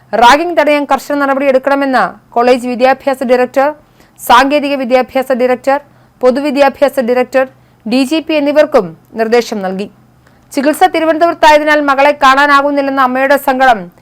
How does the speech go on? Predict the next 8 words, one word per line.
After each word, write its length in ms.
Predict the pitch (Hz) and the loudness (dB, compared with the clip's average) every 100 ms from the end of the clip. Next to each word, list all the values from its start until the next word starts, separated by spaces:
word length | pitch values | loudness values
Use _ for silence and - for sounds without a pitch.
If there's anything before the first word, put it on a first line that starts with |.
| _ - | _ -6
മലയാള 280 | 226 240 269 | 0 4 4
മനോരമ 360 | 294 285 285 285 | 2 0 0 0
രണ്ടായിരത്തി 380 | 254 254 269 269 | 2 2 0 0
ഇരുപത്തൊന്നിൽ 360 | 262 262 269 | -4 -2 -6
പ്രസിദ്ധീകരിച്ചതിനെ 680 | 262 240 240 247 277 254 262 | -6 -8 -6 -2 -2 0 0
തുടർന്നാണ് 640 | 262 247 240 254 240 175 151 _ _ - | 0 -4 0 2 2 0 -6 _ _ -10
മഞ്ചേശ്വരം 500 | 208 214 254 277 262 | -6 0 0 0 -4
സ്നേഹാലയത്തിലേക്ക് 1000 | 254 254 240 226 277 285 269 262 220 170 | -6 -6 -4 0 0 0 0 0 2 -2